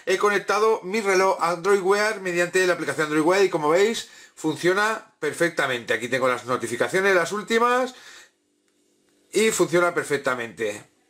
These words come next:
Bien, vamos a... les voy a explicar unas cositas de la rom para que veáis qué bien va. Vamos a desbloquear y podemos ver cómo tenemos, si nos vamos a los ajustes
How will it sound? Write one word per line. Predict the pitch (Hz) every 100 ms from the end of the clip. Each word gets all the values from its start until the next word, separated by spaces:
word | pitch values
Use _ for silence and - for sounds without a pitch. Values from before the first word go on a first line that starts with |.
| _ _ _ - -
Bien, | 120 165 123 123
vamos | 156 147
a... | 143 135 123 - - - -
les | - 120
voy |
a | 160
explicar | 156 151
unas | 147 147
cositas | - 143 160 147 135 - - - _
de | 143 156
la | 143
rom | 175 -
para | 226 160
que |
veáis | 147 147 139
qué | 151
bien | 139 135 147
va. | 247 294 - _ - -
Vamos | 127 143 139
a | 143
desbloquear | 135 143 139 180 233 285
y | 190
podemos | 160 165 156
ver | 175 180
cómo | 175 143
tenemos, | 143 180 214 226 - - - -
si | 127
nos | 131
vamos | 151 151
a | 151
los | 151
ajustes | 156 202 196 233 240 247 -